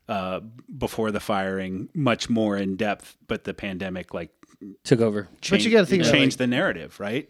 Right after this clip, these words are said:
Speaker 1: And so, uh, just like it did for us this year. So I, it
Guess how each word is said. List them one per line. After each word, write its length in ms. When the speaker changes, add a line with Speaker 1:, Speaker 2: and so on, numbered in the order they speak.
Speaker 1:
And 180
so, 340
uh, 120
just 280
like 200
it 100
did 160
for 160
us 160
this 240
year. 140
So 420
I, 140
it 180